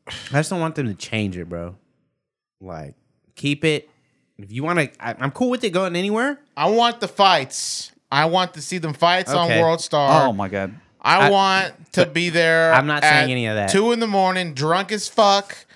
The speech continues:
Speaker 2: with the police there, making sure that no one fights.
Speaker 3: They're one of the twenty-four hour chains, so that's a, that's another big thing.
Speaker 2: Yeah, they're twenty-four hours. They're a staple.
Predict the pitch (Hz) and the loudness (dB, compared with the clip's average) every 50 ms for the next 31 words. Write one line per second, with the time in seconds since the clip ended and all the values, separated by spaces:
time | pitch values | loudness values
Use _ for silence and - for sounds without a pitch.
0 | _ _ _ 175 180 143 - 131 - 190 190 185 196 214 214 190 - - 165 165 | _ _ _ -6 -4 -4 -4 -4 -4 -4 -2 0 0 0 0 -2 -2 -2 0 0
1 | 160 156 156 156 160 175 175 - 175 170 - - 180 170 170 156 147 160 170 170 | 2 2 0 0 -2 -4 -4 -4 -6 -6 -4 -4 -2 0 0 0 0 -2 -2 0
2 | 170 175 175 170 - - 180 170 165 165 170 170 - - - - 117 123 127 143 | -2 -2 -4 -6 -2 0 0 2 2 0 -2 -6 -14 -16 -4 -2 0 2 2 0
3 | 151 147 151 - - - 156 147 139 - 135 127 127 123 120 107 104 - - - | 0 -2 -4 -6 -4 -4 -4 -4 -4 -2 -2 -2 0 0 0 -2 -4 -6 -10 -12
4 | 101 92 87 87 87 - - 101 101 107 107 - - 104 104 98 95 104 - - | -10 -10 -10 -12 -14 -12 -10 -8 -6 -6 -8 -6 -6 -6 -6 -6 -6 -8 -10 -10
5 | 110 107 104 104 95 - 104 98 90 - 131 139 135 131 127 123 - - - 151 | -8 -8 -8 -8 -8 -8 -8 -10 -10 -10 -8 -6 -6 -4 -6 -8 -10 -8 -6 -4
6 | 156 160 160 147 - 151 147 135 120 120 120 117 110 98 82 82 90 - - - | -2 -2 -4 -4 -4 -4 -2 -2 0 0 -2 -2 -4 -6 -8 -12 -16 -18 -10 -6
7 | 143 143 139 131 - - - 147 147 151 143 - 117 104 95 90 - | -6 -4 -4 -6 -8 -8 -6 -4 -4 -4 -4 -6 -6 -8 -8 -8 -12